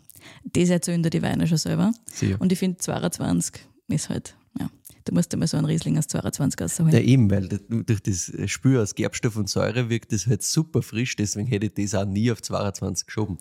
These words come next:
Speaker 1: Fair enough.
Speaker 2: Hm.
Speaker 1: Hätte ich auch nicht,
Speaker 2: Hm.
Speaker 1: wenn das nicht auf der Flasche stehen würde. Bevor wir jetzt ins Detail gingen, Michi, muss ich ein riesengroßes Dankeschön an den lieben Olli Seckinger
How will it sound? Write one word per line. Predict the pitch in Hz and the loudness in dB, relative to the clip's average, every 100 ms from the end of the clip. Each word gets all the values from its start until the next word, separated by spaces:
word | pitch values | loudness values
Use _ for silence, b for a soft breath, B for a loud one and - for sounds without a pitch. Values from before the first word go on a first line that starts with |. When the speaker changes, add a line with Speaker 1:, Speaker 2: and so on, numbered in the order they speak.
| - | -8
Speaker 1:
Fair | - 170 | -2 0
enough. | 190 185 - | 0 -2 -2
Speaker 2:
Hm. | 92 | 0
Speaker 1:
Hätte | 185 196 | 2 2
ich | 185 | 2
auch | 180 | 2
nicht, | 170 - | 0 -2
Speaker 2:
Hm. | 190 175 | -2 0
Speaker 1:
wenn | 170 170 | 2 2
das | 175 | 0
nicht | 175 | 0
auf | 175 | -2
der | - | -6
Flasche | 170 165 - | -2 -2 -2
stehen | 175 - 170 | -6 -4 -2
würde. | 156 165 262 _ B B B B B | 0 -2 -4 _ B B B B B
Bevor | - 175 | -2 2
wir | 180 | 2
jetzt | 196 | 2
ins | 180 185 | -2 -2
Detail | 185 - - | -4 -2 -2
gingen, | - - - | 0 2 2
Michi, | 180 - 208 | 0 -2 -2
muss | 180 175 | -2 -2
ich | 180 | -2
ein | 180 160 | 0 0
riesengroßes | 160 175 208 202 175 180 170 175 180 | 0 0 0 -2 -4 -2 -2 -2 -4
Dankeschön | - - 170 175 - 180 | -6 -4 -2 -2 -2 0
an | 165 | 2
den | 160 | 2
lieben | 160 165 165 | 2 2 0
Olli | - 160 165 165 | 0 2 2 0
Seckinger | - - 156 - - 165 | -2 -2 -2 2 2 2